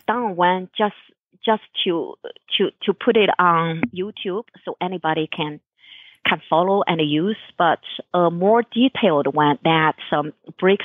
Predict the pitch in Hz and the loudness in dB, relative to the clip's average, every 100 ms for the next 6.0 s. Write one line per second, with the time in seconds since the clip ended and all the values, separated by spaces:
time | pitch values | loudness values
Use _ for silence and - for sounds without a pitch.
0 | - 196 180 180 170 - 175 180 156 151 | -2 -2 0 -2 -2 2 2 0 0 -2
1 | 175 240 262 277 - - _ _ _ - | 0 0 0 -2 -16 -20 _ _ _ -20
2 | - - - _ _ _ _ - 226 226 | -20 -20 -20 _ _ _ _ 0 0 0
3 | - 214 214 - 185 214 208 196 - _ | 0 0 0 -4 2 4 4 2 -2 _
4 | _ - _ _ _ - - 247 254 196 | _ -20 _ _ _ -2 2 2 2 0
5 | 156 - 208 - 202 - 226 - 185 87 | -2 -6 -8 -2 -2 0 -4 0 0 0